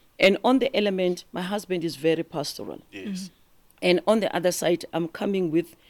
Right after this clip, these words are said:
Speaker 1: that prophetic, you know,
Speaker 2: Yes.
Speaker 1: uh, um, it's a combination of a prophetic and apostolic because it uproots and set foundations.
Speaker 2: Yes, yes.
Speaker 1: And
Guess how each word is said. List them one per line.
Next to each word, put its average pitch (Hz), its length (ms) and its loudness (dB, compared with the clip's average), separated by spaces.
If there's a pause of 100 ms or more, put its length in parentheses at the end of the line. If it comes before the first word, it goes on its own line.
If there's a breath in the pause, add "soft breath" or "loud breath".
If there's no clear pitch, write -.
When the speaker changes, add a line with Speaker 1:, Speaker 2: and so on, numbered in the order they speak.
(240 soft breath)
Speaker 1:
that 175 200 0
prophetic, - 840 -4
you 165 120 -2
know, 156 180 2
Speaker 2:
Yes. - 260 -16 (200)
Speaker 1:
uh, - 180 -2
um, 175 240 0
it's 180 160 -4
a 190 60 -4
combination 196 560 0
of 196 240 -4
a 160 60 -4
prophetic - 600 -6
and 165 160 -2
apostolic 190 720 -6 (340)
because 170 440 0 (340 soft breath)
it 170 240 0
uproots 175 600 -2
and 160 140 2
set 165 280 0
foundations. - 880 -8 (200)
Speaker 2:
Yes, 202 80 -18
yes. 180 200 -18 (200)
Speaker 1:
And 175 360 6